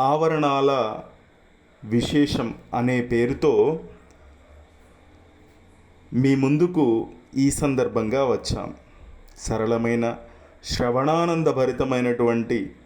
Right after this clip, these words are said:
గంభీరమైనటువంటి విధంగా చెప్పడానికి అమ్మ అనుగ్రహంతో ప్రయత్నం చేస్తాం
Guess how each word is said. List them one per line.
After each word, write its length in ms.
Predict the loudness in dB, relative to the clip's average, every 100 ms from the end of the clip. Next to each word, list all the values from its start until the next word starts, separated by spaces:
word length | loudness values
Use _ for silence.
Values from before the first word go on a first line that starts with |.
| _ _ _ _ _ -12 -6 0
గంభీరమైనటువంటి 1300 | 0 2 2 2 2 2 2 2 2 2 -2 -2 -2 -2 -6 -12 -20 -20 _ -20 -20 -20 -20 _ _ _ -20 _ _ -16
విధంగా 640 | -2 -2 2 0 2 2 0 -6 -16 -20 -10 -6
చెప్పడానికి 760 | -4 -2 0 0 -2 -2 -2 -2 -4 -4
అమ్మ 220 | 0 2 2 0 -2
అనుగ్రహంతో 800 | 0 0 2 0 2 0 2 2 2 2 -2 -12 -20 -20 _ -20 _ -2
ప్రయత్నం 480 | 0 0 0 -2 0 0
చేస్తాం 460 | 0 -2 -4 -4